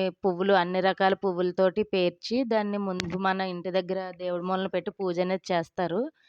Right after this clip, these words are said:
చేసిన తర్వాత దాన్ని బయటికి తీసుకొచ్చి మన వాకిట్లోనే పెట్టి,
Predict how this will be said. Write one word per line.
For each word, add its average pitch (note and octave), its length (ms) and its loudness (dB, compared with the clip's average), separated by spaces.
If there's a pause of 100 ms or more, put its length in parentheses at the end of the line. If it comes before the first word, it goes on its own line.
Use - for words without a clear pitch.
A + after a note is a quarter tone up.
(420)
చేసిన G#3 400 2
తర్వాత F#3+ 480 2
దాన్ని A3+ 340 0
బయటికి F#3+ 400 0
తీసుకొచ్చి G3 400 -2
మన G#3 160 2
వాకిట్లోనే F#3+ 600 2
పెట్టి, A3+ 360 -2